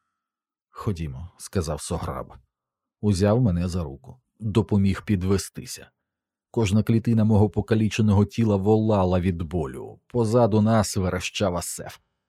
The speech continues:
«Геть, забирайтеся геть!» кричав він. Похитуючись, я відчинив двері. На мене витріщилися охоронці. «Цікаво, який же в мене вигляд», подумав я.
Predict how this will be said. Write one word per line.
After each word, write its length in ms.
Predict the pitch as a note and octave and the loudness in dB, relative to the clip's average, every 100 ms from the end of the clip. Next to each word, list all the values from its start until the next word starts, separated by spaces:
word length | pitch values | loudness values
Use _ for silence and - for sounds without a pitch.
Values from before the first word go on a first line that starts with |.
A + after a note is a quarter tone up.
| _ - | _ -4
«Геть, 540 | D3+ G3 E3 C3 - A#2 | 0 2 4 2 -2 -4
забирайтеся 1200 | A#2+ D3+ C#3+ D3 D#3+ C#3+ C#3+ C#3+ D3 E3 C3+ E3 | 0 0 2 2 2 2 2 2 2 2 2 2
геть!» 480 | D3 D#3 C#3+ C3 - _ - | 2 2 0 -2 -6 _ -8
кричав 520 | - D#2+ - D2 D2 | -8 -6 -6 -6 -6
він. 340 | D2 D#2 C#2+ - _ _ _ _ _ _ | -10 -10 -12 -16 _ _ _ _ _ _
Похитуючись, 840 | - - F2+ E2+ E2+ - F2 - | -14 -6 -6 -4 -4 -4 -6 -4
я 200 | F2+ F2 | 0 2
відчинив 520 | F2+ E2+ - F2 F2 D#2+ | 2 0 -2 0 0 0
двері. 460 | F2+ E2 D2+ D2 _ _ _ - | -2 -2 -4 -8 _ _ _ -6
На 140 | B2 | 2
мене 300 | G#2 G#2 G2 | 4 6 4
витріщилися 920 | F#2+ F#2+ G2+ F#2 F#2 - G2 F#2+ - | 2 0 -2 0 -4 0 0 0 0
охоронці. 640 | G2 F#2 A2 G2 D#2 - E2 | 0 2 0 0 -2 -6 -12
«Цікаво, 520 | - G2+ - F2+ F2+ | -6 -6 -2 -2 2
який 360 | F#2+ G2 A2 | 0 2 0
же 140 | F#2 G#2 | 2 2
в 80 | G2 | 2
мене 220 | G#2 A2 | 2 2
вигляд», 460 | B2 G2 D2 - _ | 2 0 -2 -10 _
подумав 460 | F#2+ D2 D#2 D#2 | -6 -4 -4 -6
я. 200 | D3+ C#2 | -8 -12